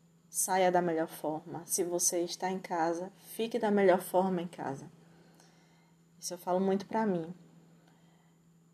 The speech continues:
E eu espero realmente que você faça esse experimento, seja da melhor forma, aproveite da melhor forma, não importa qual situação, não importa se essa situação você julgue boa ou ruim.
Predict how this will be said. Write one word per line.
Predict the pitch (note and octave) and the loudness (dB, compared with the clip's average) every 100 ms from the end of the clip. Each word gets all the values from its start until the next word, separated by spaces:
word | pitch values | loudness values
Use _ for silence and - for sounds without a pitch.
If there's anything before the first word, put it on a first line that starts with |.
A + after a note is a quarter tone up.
| F3 | -8
E | F3+ | 0
eu | F#3 G3 | 2 0
espero | - G3+ G3+ G#3+ | 0 4 6 6
realmente | A3 A3 G#3+ F3 F#3 - | 4 4 4 2 0 -4
que | - - | -10 -8
você | F#3+ F3+ F3+ - E3+ E3+ E3 D#3 - - - _ _ _ _ _ _ _ _ _ _ _ - | 0 0 0 -4 -2 -2 -2 -4 -12 -20 -20 _ _ _ _ _ _ _ _ _ _ _ 0
faça | C#4+ D4 | 2 4
esse | C4+ A#3+ | 2 0
experimento, | - G#3 G3 G3 F#3 F#3+ G3 G#3 - - - - _ _ - | 0 2 2 2 2 0 -6 -12 -18 -20 -20 -20 _ _ -10
seja | - C4 A#3 G3+ | -6 -2 0 2
da | F#3 F#3 | 4 4
melhor | F#3+ F3 | 4 4
forma, | F3 - F3 F3 F3 E3 F#3 - | 2 -2 -2 0 -4 -6 -10 -12
aproveite | - G3 G3+ G3+ G3 G#3 A3 G#3+ - F#3+ | -6 -2 2 2 4 6 6 6 0 0
da | F#3 | 2
melhor | F#3 F3 F3 | 2 2 2
forma, | F3 - E3+ F3+ F3 - - - | 0 -6 -4 -4 -6 -8 -18 -6
não | F3+ G3 | 0 2
importa | G#3 - - F3+ G3 - G#3+ | 0 -2 6 8 8 0 -8
qual | - F#3+ G3+ | 0 0 2
situação, | G3 G3 G3+ G3+ - E3+ D3+ | -2 0 -2 0 -2 -2 -6
não | E3 | -6
importa | F3+ - F3 F#3 | -6 0 0 0
se | F#3 F#3 | -2 0
essa | F3+ F3+ | 0 -2
situação | - E3+ F3+ E3 | -2 -4 -4 -4
você | E3 E3+ F3+ | -4 -2 -2
julgue | F3 E3+ | -4 -6
boa | E3 E3+ F3+ G3 G3 | 0 6 8 8 2
ou | A3 G#3 | -4 -2
ruim. | A3 G#3 E3 | 2 2 0